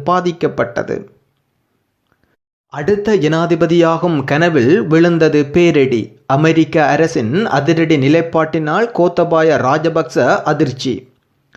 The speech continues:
முன்னாள் பாதுகாப்பு செயலாளர் கோத்தபாய ராஜபக்சவின் கோரிக்கையை அமெரிக்க அரசாங்கம் நிராகரித்துள்ளதாக கொழும்பு ஊடகம் ஒன்று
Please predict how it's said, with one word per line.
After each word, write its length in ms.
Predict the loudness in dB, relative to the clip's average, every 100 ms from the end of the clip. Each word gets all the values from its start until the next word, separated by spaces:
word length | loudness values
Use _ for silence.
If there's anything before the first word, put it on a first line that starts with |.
| -20 _ _ -4
முன்னாள் 440 | 0 2 2 0
பாதுகாப்பு 640 | 0 0 2 2 0 0 -2
செயலாளர் 680 | 2 2 4 2 2 2 2 0
கோத்தபாய 560 | 0 0 0 0 2 2 2
ராஜபக்சவின் 760 | 0 -2 -4 -4 -2 0 0
கோரிக்கையை 640 | 0 2 2 2 2 2 0 -4
அமெரிக்க 460 | 0 2 2 2 0
அரசாங்கம் 760 | 0 0 -2 -4 -2 -2 -2 -2
நிராகரித்துள்ளதாக 1080 | 0 0 0 0 0 -2 -2 0 -2 -4 -8 -10 -20 -20 -12
கொழும்பு 360 | 0 2 2 2
ஊடகம் 420 | 2 2 2 0
ஒன்று 280 | 0 2 2